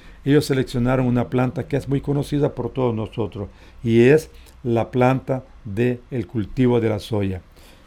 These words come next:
El nombre científico de la, de la soya es Glycina max, que significa lo máximo en, que, lo máximo en glicina. Pero, ¿qué es la glicina? Es uno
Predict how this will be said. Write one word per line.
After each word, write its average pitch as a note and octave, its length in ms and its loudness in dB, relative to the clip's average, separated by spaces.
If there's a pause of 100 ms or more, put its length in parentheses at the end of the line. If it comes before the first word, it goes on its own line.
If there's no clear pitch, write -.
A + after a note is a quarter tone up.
(120)
El B2 160 2
nombre F3+ 180 4
científico E3+ 640 2
de C#3 80 6
la, B2+ 260 2
de B2 160 -6
la A#2 120 2
soya C#3 360 2
es C#3+ 220 2 (160)
Glycina C3 560 -2
max, F3+ 340 -4 (160)
que C3 120 -4
significa C#3+ 720 -4 (180)
lo A#2 200 -2
máximo A#2+ 560 -2
en, A2+ 200 -8
que, - 180 -10 (120)
lo A#2 140 -4
máximo C3 500 -4
en A2+ 160 -8
glicina. G2+ 520 -6 (520)
Pero, D3 240 6
¿qué D#3+ 140 2
es F3 120 2
la F3 100 4
glicina? D#3 560 -2 (220)
Es D3+ 260 -2 (100)
uno F3 480 0